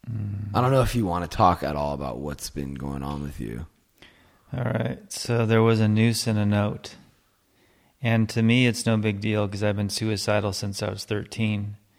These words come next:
Speaker 1: Uh, I mean, uh, that was coded suicidal in juvenile hall. So they put you in a, you know, all the other kids go in the little cells, and then they put all the weirdos and the violent people in, like, a day room where they watch you.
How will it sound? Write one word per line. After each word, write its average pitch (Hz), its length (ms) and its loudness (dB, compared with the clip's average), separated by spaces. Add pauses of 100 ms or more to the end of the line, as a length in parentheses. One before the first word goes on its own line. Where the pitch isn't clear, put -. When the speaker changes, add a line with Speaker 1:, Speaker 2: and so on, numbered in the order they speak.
(1000)
Speaker 1:
Uh, - 420 -10 (120)
I - 160 -12
mean, - 400 -14
uh, - 240 -16 (360)
that 107 180 -2
was 104 120 -4
coded 127 400 0
suicidal 101 600 -2
in 95 80 -4
juvenile 101 340 -6
hall. 98 320 -4
So - 140 -8
they 98 100 -4
put - 340 -4
you 107 100 -2
in 98 100 0
a, 110 280 -6 (1120)
you 117 100 -4
know, 110 80 2
all 117 120 6
the 120 100 4
other 117 140 4
kids 113 300 -2
go 113 180 4
in 110 80 4
the 110 80 4
little 107 240 2
cells, 107 540 0
and 101 100 -2
then 101 220 -2
they 101 100 -2
put 110 220 -4
all 104 160 4
the 101 100 0
weirdos 104 540 -2
and 98 120 -2
the 95 60 -4
violent 98 380 -2
people 101 400 -6
in, 101 160 -6
like, 101 180 -8
a 107 80 -6
day 104 280 -2
room 101 280 -4
where 104 100 -6
they 107 80 -6
watch 98 360 -6
you. 110 260 -2